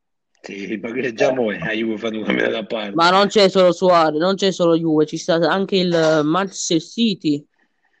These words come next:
Speaker 1: C'è anche il Paris Saint-Germain su Suarez.
Speaker 2: Il Paris Saint-Germain,
Speaker 1: E
Speaker 2: anche
Speaker 1: anche lo
Speaker 2: la
Speaker 1: United nelle ultime ore.
Speaker 2: United, c'è anche, c'è anche,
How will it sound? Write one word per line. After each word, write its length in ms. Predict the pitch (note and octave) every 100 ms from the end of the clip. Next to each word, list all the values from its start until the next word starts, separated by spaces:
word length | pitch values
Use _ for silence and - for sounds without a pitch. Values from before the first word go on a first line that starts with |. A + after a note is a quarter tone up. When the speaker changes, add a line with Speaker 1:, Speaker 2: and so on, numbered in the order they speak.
| -
Speaker 1:
C'è 160 | - A2+
anche 260 | A#2+ C#3 C3+
il 100 | B2
Paris 220 | B2+ A#2+
Saint-Germain 600 | C3 A#2 A#2 G#2+ G2+ F#2
su 120 | -
Suarez. 300 | - - D#3
Speaker 2:
Il 40 | D#3+
Paris 240 | F#3 G3
Saint-Germain, 1080 | G3 F#3 - E3+ F#3 A#3 A#3+ A#3+ A#3+ A#3 A#3 -
Speaker 1:
E 120 | _ B2+
Speaker 2:
anche 280 | C#3+ F3+
Speaker 1:
anche 0 | C#3
lo 100 | C3+
Speaker 2:
la 80 |
Speaker 1:
United 760 | - A#2+ G#3+ G3 G3 - G2+ - _
nelle 160 | - G#3+
ultime 300 | - - G2+
ore. 80 | F3+
Speaker 2:
United, 480 | G3 G#3+ F#3 G3+ -
c'è 120 | F#3
anche, 880 | F#3+ G3+ G3+ F#3+ F#3 F3+ F3 D#3+ -
c'è 120 | -
anche, 840 | E3+ F#3+ F#3 F3+ F3 E3 D#3+ D#3